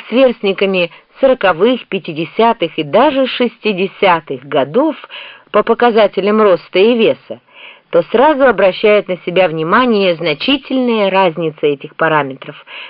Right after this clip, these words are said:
которая является результатом продолжающейся акселерации развития. Современные шестилетки заметно обгоняют своих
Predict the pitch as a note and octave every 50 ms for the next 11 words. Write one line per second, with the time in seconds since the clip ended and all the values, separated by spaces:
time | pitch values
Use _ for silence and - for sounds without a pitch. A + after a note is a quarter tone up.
0 | - - F3 F3+ - G#3+ A3 G#3+ G#3 G#3+ F#3+ G#3+ F#3+ G3 A3+ A#3 A#3 A3 - -
1 | A3 G3+ G#3 F#3 E3+ F#3+ F#3 D#3 - - G3+ D#4+ D#4+ - - D#4 D4 C#4 - -
2 | - - _ _ - G3+ A3 G3 F#3+ F#3 E3 D#3 D#3 C#3 E3 G3+ A#3+ D4 D#4+ D#4+
3 | D4 - - - D4 C#4+ C4 - - C4+ - - G3+ - - - - A3+ F#3+ G3
4 | F3 D#3 E3+ F3+ F#3 - - - F#3 F3+ F3+ F3 E3+ D#3+ D3 C3+ C3+ B2+ A#2+ A#2+
5 | A#2 - - E2+ - C#3 D3 _ _ _ _ - - - - - - - - _
6 | - A3+ A#3 A3+ C4+ C#4+ D#4+ F#4 F#4 E4+ D4+ C4 A#3+ A3 G#3 G#3 - - A3 F#3+
7 | - _ - G3+ A3 A#3+ D#4+ F4 D#4+ - - _ D3 A#2 - - - - - -
8 | _ - D#3+ G#3 G#3 G#3+ A3+ A#3+ B3+ B3 - C#4+ D4+ D4 - - A3+ G3+ G#3+ B3+
9 | F4 F4+ F4 D#4+ C4 F3+ D3 C#3 C#3+ C#3 - - - D3+ C#3+ C3+